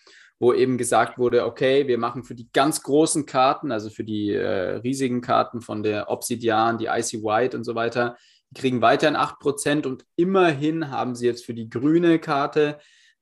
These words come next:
ähm, immerhin auch vier Prozent, ähm, pro Jahr weiterhin.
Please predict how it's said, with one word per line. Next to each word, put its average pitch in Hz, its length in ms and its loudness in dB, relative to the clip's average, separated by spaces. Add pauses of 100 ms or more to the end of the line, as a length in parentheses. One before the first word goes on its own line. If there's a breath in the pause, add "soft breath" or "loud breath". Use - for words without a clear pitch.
ähm, 113 400 0
immerhin 127 420 0
auch 123 360 -2
vier 151 420 -2
Prozent, 110 960 -8
ähm, 104 320 -2
pro - 180 -4
Jahr 107 380 4
weiterhin. 120 720 -2